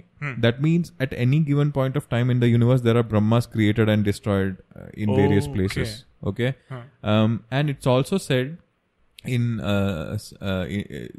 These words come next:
Speaker 2: in some, some of these books that every cycle of Brahma, that is hundred years of Brahma, is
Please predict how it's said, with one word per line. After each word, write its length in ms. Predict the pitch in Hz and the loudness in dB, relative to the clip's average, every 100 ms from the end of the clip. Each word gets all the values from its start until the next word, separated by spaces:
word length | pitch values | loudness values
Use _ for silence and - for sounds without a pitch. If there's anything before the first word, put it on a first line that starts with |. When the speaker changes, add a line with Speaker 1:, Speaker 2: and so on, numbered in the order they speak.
| - | -10
Speaker 2:
in 180 | 110 113 | -8 -4
some, 320 | 113 113 113 | -4 -2 -2
some 200 | 110 107 | -2 -2
of 100 | 104 | -2
these 180 | 104 98 | -4 -2
books 260 | 101 - | -4 -4
that 320 | - 101 - _ _ _ _ _ _ _ _ _ _ - | -2 -2 -2 _ _ _ _ _ _ _ _ _ _ -4
every 260 | 120 120 160 | 0 2 0
cycle 400 | - 113 117 127 | 0 -2 0 -2
of 140 | 120 | 0
Brahma, 280 | 107 95 95 | 0 0 2
that 140 | 98 | 0
is 100 | 113 | -2
hundred 320 | - 107 117 123 | -2 0 0 2
years 220 | 120 120 | 0 2
of 140 | 110 | -2
Brahma, 480 | 101 98 104 110 120 - _ _ _ _ _ | 0 0 0 -2 -6 -12 _ _ _ _ _
is 320 | 113 160 139 | 2 2 0